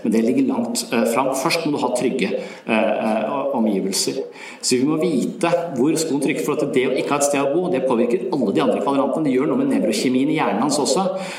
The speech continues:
Eh, det gjør også noe med den nederste venstre kvadranten. Han har jo ingen til stede å invitere folk hjem, så det sosiale skorter vel litt også når du er hele tiden på flukt fra en fyr med balltre. Så,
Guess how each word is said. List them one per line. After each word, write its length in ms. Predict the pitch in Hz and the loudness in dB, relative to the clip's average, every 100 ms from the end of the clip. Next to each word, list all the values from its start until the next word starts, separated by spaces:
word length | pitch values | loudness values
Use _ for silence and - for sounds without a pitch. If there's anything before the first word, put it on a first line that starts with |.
| - | -2
Eh, 160 | 131 131 | 2 2
det 80 | 143 | 2
gjør 140 | 147 151 | 2 2
også 160 | - 180 | 2 2
noe 160 | 120 226 | 2 2
med 360 | 143 131 131 | 2 2 2
den 100 | 131 | 0
nederste 320 | - 104 - 131 | 0 0 0 0
venstre 460 | 101 - - 131 131 | 0 0 0 0 2
kvadranten. 440 | 127 131 131 131 170 | 0 0 0 0 0
Han 120 | 156 | 0
har 80 | 143 | 0
jo 100 | 139 | 2
ingen 120 | 117 | 0
til 120 | 127 | 0
stede 240 | - 113 104 | 0 0 2
å 40 | |
invitere 400 | 117 117 117 104 | 2 0 0 0
folk 240 | 113 113 | 0 0
hjem, 240 | 135 180 185 - - - | 0 2 0 -2 -6 -6
så 140 | 139 | 0
det 120 | 131 131 | 2 4
sosiale 600 | 131 127 147 - - 135 139 | 4 2 2 2 2 0 0
skorter 320 | - 147 127 131 | 0 0 0 0
vel 120 | 139 | 0
litt 120 | 135 | 0
også 300 | 107 170 185 | 2 2 2
når 100 | 160 | 0
du 80 | 135 | 0
er 160 | 131 131 | 0 0
hele 200 | 127 104 | 0 0
tiden 240 | 117 110 120 | 0 0 0
på 100 | 127 | 0
flukt 280 | 165 175 180 | 0 0 -2
fra 100 | 127 | 0
en 80 | 117 | 0
fyr 240 | 123 131 | 0 0
med 100 | 135 | -2
balltre. 320 | 143 143 196 196 - - - - | -2 0 0 -2 -4 -10 -14 -10
Så, 200 | - 160 | 0 2